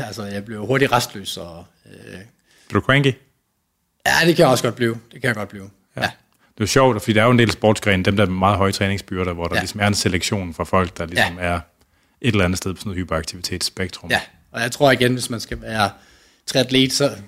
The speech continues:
Speaker 1: langdistancetriatlet, jamen, så skal man være af den type, øh, som, som skal brænde noget energi af.
Speaker 2: Ja, det gør det i hvert fald lettere, altså,
Speaker 1: Ja.
Speaker 2: eller, eller, eller det er en, endnu en forudsætning, der
Speaker 1: Ja,
Speaker 2: vil passe
Speaker 1: ja,
Speaker 2: godt at have.
Speaker 1: ja.
Speaker 2: Ja, det er meget sjovt, det der.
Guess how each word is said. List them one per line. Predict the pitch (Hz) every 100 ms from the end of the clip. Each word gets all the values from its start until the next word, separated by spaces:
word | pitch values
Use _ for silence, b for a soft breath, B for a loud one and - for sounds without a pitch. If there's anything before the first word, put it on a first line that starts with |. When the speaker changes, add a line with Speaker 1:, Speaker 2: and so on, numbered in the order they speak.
| 123 127
Speaker 1:
langdistancetriatlet, | 120 127 113 101 - 101 104 101
jamen, | 98
så | 98
skal | - 123 123
man | 117 110
være | 98 98 110
af | 98 -
den | 107
type, | 104 - 127 127 107 - _ _
øh, | 101 90 85 _ _ _
som, | - 87 _ _ _ _ _ _ _ _ _ _
som | 104 98
skal | -
brænde | 101 98
noget | 101 92
energi | 98 117 104
af. | 92 104 _ _ _ _ _
Speaker 2:
Ja, | 123 117 - _ _ _
det | 113
gør | 107
det |
i | 110
hvert |
fald | 110 104
lettere, | 107 110 87 101
altså, | 98 90
Speaker 1:
Ja. | 92
Speaker 2:
eller, | 90 90
eller, | 101
eller | 92 113 101
det | 90 113 117
er | 107
en, | 113 117 120 -
endnu | 127 123 113
en | 101
forudsætning, | 98 95 95 104 - 95 90
der |
Speaker 1:
Ja, | 92
Speaker 2:
vil | 85
passe | 101 98
Speaker 1:
ja, | 101
Speaker 2:
godt | 98
at | 92
have. | 92 107 - - _ _ _ _ _ -
Speaker 1:
ja. |
Speaker 2:
Ja, | 104 - _ -
det | 113
er |
meget | 110 107
sjovt, | - 113 98
det |
der. | 101